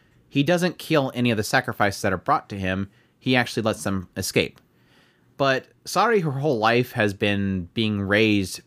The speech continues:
to be a sacrifice. We kind of find out that she was adopted into the family that she was a part of because her family wanted to prevent their real daughter from being a sacrifice. So they adopted her and raised her to be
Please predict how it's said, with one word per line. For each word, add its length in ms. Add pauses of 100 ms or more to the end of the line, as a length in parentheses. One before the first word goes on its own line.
(260)
to 180
be 220
a 80
sacrifice. 640
We 80
kind 160
of 80
find 220
out 220
that 240 (360)
she 260
was 120
adopted 500
into 260
the 80
family 360
that 160
she 100
was 100
a 40
part 280
of 220 (920)
because 460
her 120
family 440
wanted 380
to 500 (600)
prevent 540 (100)
their 460
real 300
daughter 520
from 200
being 160
a 60
sacrifice. 680
So 180
they 360 (260)
adopted 400
her 380
and 180
raised 300
her 260 (100)
to 160
be 400